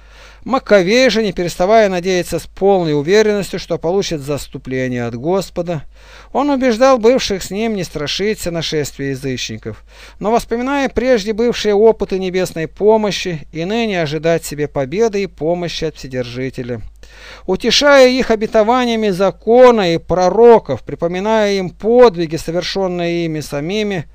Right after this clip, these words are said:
он одушевил их мужеством. Возбуждая дух их, он убеждал их, указывая притом на вероломство язычников и нарушение ими клятву.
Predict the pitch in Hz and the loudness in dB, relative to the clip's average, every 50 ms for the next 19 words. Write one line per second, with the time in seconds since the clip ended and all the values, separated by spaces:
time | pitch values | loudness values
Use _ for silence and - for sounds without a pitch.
0 | - - - - - - - - - - 339 349 330 285 240 262 226 - - 214 | -20 -20 -20 -20 -20 -20 -18 -6 -2 0 2 2 2 2 2 2 2 2 0 0
1 | 202 220 254 254 226 220 214 - - 151 151 156 156 135 151 139 - - - 139 | 0 2 4 4 6 4 4 2 -2 -2 0 0 0 0 -2 -6 -6 -6 -6 -6
2 | 139 131 131 - - - - - - - - - - - 131 139 131 135 156 165 | -6 -6 -8 -12 -16 -20 -20 -20 -20 -20 -20 -20 -8 -4 -4 -4 -2 0 0 0
3 | 151 139 180 202 196 196 190 165 170 202 220 208 175 - 190 196 180 - 190 190 | 0 2 4 4 4 4 4 2 2 2 2 2 2 0 -2 -4 -2 -2 -4 -4
4 | 196 196 190 175 196 185 160 156 165 196 202 202 185 165 - 185 202 202 165 - | -2 -4 -4 -2 -2 -4 -4 -2 2 2 4 4 2 0 -4 -2 0 0 0 -2
5 | - - - - - - 131 - - 180 190 185 165 180 180 170 - 165 160 - | -6 -14 -20 -20 -16 -16 -14 -4 -2 0 0 0 0 -2 -4 -4 -4 -8 -6 -2
6 | 190 202 190 180 180 170 170 170 170 170 180 196 202 185 - - 175 175 175 147 | -2 -2 -2 -2 -2 -2 0 0 2 2 2 0 0 -2 -4 -4 -2 -2 -2 2
7 | 175 220 233 208 - - 202 190 - 190 170 127 - - - - - - - 143 | 2 2 2 2 -2 -4 -6 -6 -2 -2 -2 -2 -4 -10 -20 -20 -20 -10 -8 -4
8 | 147 156 160 151 135 - - 180 202 214 214 214 214 202 175 - - - - - | -2 0 -2 -2 -4 -4 -2 -2 0 0 0 0 0 -2 -2 -4 -8 -16 -20 -16
9 | - 131 147 160 165 160 151 135 - - 135 143 147 147 143 - - 117 107 | -10 -8 -6 -4 -4 -4 -6 -8 -8 -6 -4 -2 0 0 -2 -2 -6 -10 -10